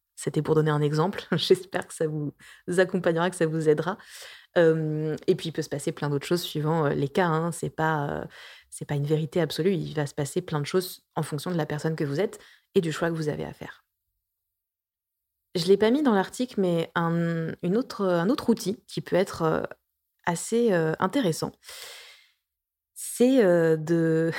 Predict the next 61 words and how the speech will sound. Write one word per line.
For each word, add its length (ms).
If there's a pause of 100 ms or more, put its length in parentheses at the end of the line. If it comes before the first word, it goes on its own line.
(120)
<laughs> 280
de, 200 (180)
de 180
lancer 300
une 100
pièce. 400
Vous 160
savez, 280
juste 180
de 40
prendre 220
une 100
pièce, 440
de 160
décider 460
que... 320
Alors 180
ça 100
marche 200
quand 140
on 80
a 40
un 80
choix 180
binaire, 320
enfin 200
quand 140
on 80
a 320
le 100
choix 160
entre 200
deux 180
options, 260 (520)
euh, 80
s'il 280
y 40
a 60
plus, 340
euh, 240
c'est 160
un 60
peu 80
plus 140
compliqué, 420 (500)
mais, 400
euh, 100
de 100
prendre 260
une 140
pièce, 320
c'est 140
de 60
tirer, 300
de 100
faire, 280
oui, 140
un 120
pile 200
ou 60
face, 320